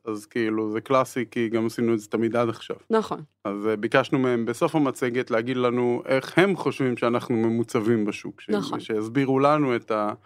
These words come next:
Speaker 1: את
Speaker 2: זה
Speaker 1: מה הם
Speaker 2: מתחבר
Speaker 1: מבינים.
Speaker 2: לנקודה שהעלית קודם, שזה כבר שלב שבו אתה יכול להתחיל לפתח מערכת יחסים, ולא לבוא להציג וללכת כאילו
Speaker 1: כן.
Speaker 2: אתה לא מעניין אותך מול מי אתה מדבר.
Speaker 1: אבל גם פה, בתהליך, אומרים לך, "לא, את אל תבקשי פידבק,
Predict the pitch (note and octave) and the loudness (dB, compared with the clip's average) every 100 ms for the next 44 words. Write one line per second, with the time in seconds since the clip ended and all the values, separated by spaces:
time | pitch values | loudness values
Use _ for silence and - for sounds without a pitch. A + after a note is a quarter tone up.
0 | _ _ _ _ - A3 B3 C4 C#4+ D4+ | _ _ _ _ 0 4 6 8 8 6
1 | D4+ D4 D4 D4 C#4+ C#4+ D4+ G4 G4 D4+ | 4 4 4 4 2 2 0 0 2 2
2 | A3 G3 G#3+ G3 G#3+ G#3+ A3+ A3+ A3+ G#3+ | 0 -2 0 0 4 4 4 2 2 4
3 | A3 G#3+ A3+ - - G3+ G#3 F#3+ A3 G#3+ | 4 4 2 0 0 2 4 2 0 -2
4 | G3+ D4 A3 F#3+ A#3+ B3 G3 G#3+ G3 F#3+ | 2 4 6 6 6 6 6 6 6 2
5 | - A#3 G3 F#3+ F#3 F#3+ G3 F#3+ - - | 0 0 2 2 4 4 2 0 -8 -2
6 | F#3+ F#3+ F#3+ F#3+ F#3+ F#3 F#3 F#3 - F3 | 2 2 4 4 4 2 2 0 -2 0
7 | F#3 F#3 F3+ E3+ E3 D#3+ D#3 E3+ A#2+ B2 | 2 2 0 -2 -2 -2 0 2 2 2
8 | D#3+ F3 E3 G3+ F#3+ F#3+ C#3 C3 C3 C#3+ | 2 2 2 2 4 2 2 4 4 4
9 | A3 B3 G#3+ D#3+ D#3 F#3+ F3+ - D#3 A2+ | 2 0 2 2 4 2 2 2 2 4
10 | C3+ D#3 D#3+ D3+ C#3+ A2+ - A2 - A2 | 2 4 2 2 -2 -2 -4 -6 -4 -4
11 | G2+ B2+ F3 G3 | -2 2 2 0